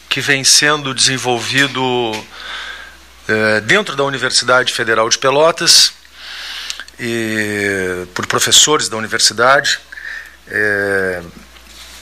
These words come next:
e, de certa maneira, de forma pioneira, eh, pelo nosso trabalho de investigação das propriedades da própolis. Eu quero me referir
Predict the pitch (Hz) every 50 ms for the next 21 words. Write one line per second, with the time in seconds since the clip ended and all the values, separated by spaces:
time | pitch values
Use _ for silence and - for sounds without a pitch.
0 | - - - - - - - - 170 170 175 160 - - - - - - - -
1 | - - - - - - - - - - - - 139 135 - - 160 156 - -
2 | 139 139 139 139 143 156 147 147 139 127 - - - 147 139 139 135 135 139 139
3 | 127 123 123 131 143 147 131 110 92 - - _ - - - - - - - -
4 | - 107 107 110 107 107 - 135 135 131 123 123 127 131 123 - - 151 131 123
5 | 117 113 113 117 123 123 123 123 120 120 120 117 117 123 - - - - - -
6 | - - - - - - - - 143 135 127 123 117 120 120 - - 123 120 110
7 | 104 - - - 120 120 120 120 117 113 113 - - 120 117 123 113 107 113 110
8 | 104 104 104 117 - - 101 101 92 90 - - - - - - - - - -
9 | - - - - - - - - - - - - - - - - - - - -
10 | - 156 160 - 208 226 226 208 165 175 165 - - 120 110 135 147 147 143